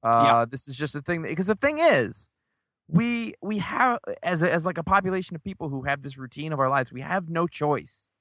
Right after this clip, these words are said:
Speaker 1: but to assimilate whatever else is going on and make it m-, normal in our minds,
Speaker 2: Mm-hmm.
Speaker 1: or we'll lose our shit. So the idea that, that gravity breaking down every once in a while and them having to fix it, like, it would just, eventually it would get to be a thing like, "Ah, power's out.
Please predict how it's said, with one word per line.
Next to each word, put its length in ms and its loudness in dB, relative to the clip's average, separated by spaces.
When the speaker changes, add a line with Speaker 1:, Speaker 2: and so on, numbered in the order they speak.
Speaker 1:
but 120 0
to 120 -2
assimilate 520 4
whatever 340 4
else 140 2
is 80 -6
going 280 0
on 160 4
and 80 0
make 200 -4
it 80 -4
m-, 80 -8
normal 380 4
in 60 2
our 140 4
minds, 580 0
Speaker 2:
Mm-hmm. 360 4
Speaker 1:
or 100 6
we'll 180 4
lose 300 2
our 140 2
shit. 320 0
So 180 2
the 140 2
idea 380 2
that, 380 6
that 220 0
gravity 420 2
breaking 380 -4
down 260 0
every 160 -2
once 220 -2
in 60 -4
a 20 -2
while 220 4
and 100 -2
them 80 -2
having 240 -4
to 0 -
fix 300 -8
it, 80 -6
like, 180 2
it 60 -2
would 100 -6
just, 240 -4
eventually 380 2
it 60 -2
would 180 0
get 140 -4
to 60 -6
be 120 0
a 40 0
thing 200 -6
like, 200 -4
"Ah, 200 0
power's 380 0
out. 240 -8